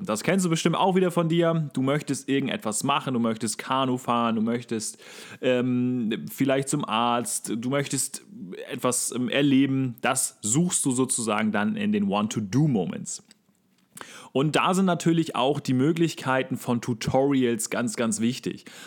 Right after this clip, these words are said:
Also wenn du zum Beispiel etwas aufbauen willst oder, ähm, wie, zum Beispiel irgendwas wissen willst für Videodreh oder wie das Ganze abläuft, etwas,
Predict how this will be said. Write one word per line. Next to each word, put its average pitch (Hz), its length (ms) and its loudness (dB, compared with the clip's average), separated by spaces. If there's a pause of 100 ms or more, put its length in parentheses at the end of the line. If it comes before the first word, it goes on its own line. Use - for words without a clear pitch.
(120)
Also 117 200 2
wenn 131 60 2
du 135 80 0
zum 127 160 -2
Beispiel 120 320 0
etwas 117 300 -2
aufbauen 104 580 0
willst 90 340 -6
oder, 110 360 0 (360)
ähm, 113 300 -2 (220)
wie, 123 360 -2
zum - 140 -4
Beispiel 120 260 0
irgendwas 135 280 -2
wissen 143 240 0
willst 127 200 2
für 120 160 2
Videodreh 104 680 0
oder 104 160 -2
wie 113 80 0
das 113 160 -2
Ganze 127 240 -2
abläuft, 98 540 -2
etwas, 110 420 -4